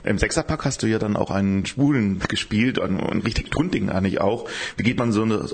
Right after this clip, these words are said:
Rolle eigentlich ran? Muss man da reale Personen studieren oder wie, wie hast du's gemacht?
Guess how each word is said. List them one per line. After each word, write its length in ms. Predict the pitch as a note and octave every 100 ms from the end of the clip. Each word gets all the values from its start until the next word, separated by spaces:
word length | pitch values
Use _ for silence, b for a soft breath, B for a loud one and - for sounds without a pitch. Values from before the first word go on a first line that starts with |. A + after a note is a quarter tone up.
| -
Rolle 200 | G#2+ G#2+
eigentlich 320 | - G2 - -
ran? 320 | F#2+ B2 A2+
Muss 180 | G2 F#2+
man 80 | F#2+
da 180 | G2 F#2+
reale 360 | F#2 F2+ F#2+
Personen 440 | G#2 G2 G2+ G2+ G#2
studieren 600 | - G2 G#2 C#3 D3 B2+
oder 300 | G2+ G2+ F#2+ B B B -
wie, 80 | G2+ -
wie 160 | G#2+ G2+
hast 100 | F#2+
du's 140 | C#3+
gemacht? 220 | - F#2